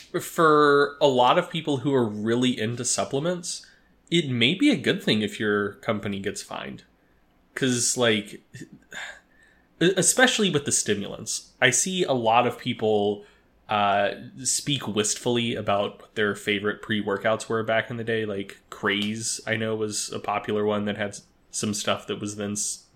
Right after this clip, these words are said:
subsequently banned. And so, like, it wouldn't surprise me if, like, some of those folks are just,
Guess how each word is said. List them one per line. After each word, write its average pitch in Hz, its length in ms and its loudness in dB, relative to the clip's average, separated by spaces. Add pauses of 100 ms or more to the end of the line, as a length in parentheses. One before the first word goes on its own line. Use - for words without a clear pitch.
(180)
subsequently 107 640 -4
banned. 101 420 -4 (880)
And 156 360 2
so, 185 180 2
like, 139 340 2 (1200)
it 190 80 2
wouldn't 208 360 6
surprise 247 480 4
me 220 120 6
if, 196 140 0
like, 156 260 0 (180)
some 151 300 2
of 165 100 2
those 139 240 6
folks - 720 0
are 131 120 8
just, - 540 0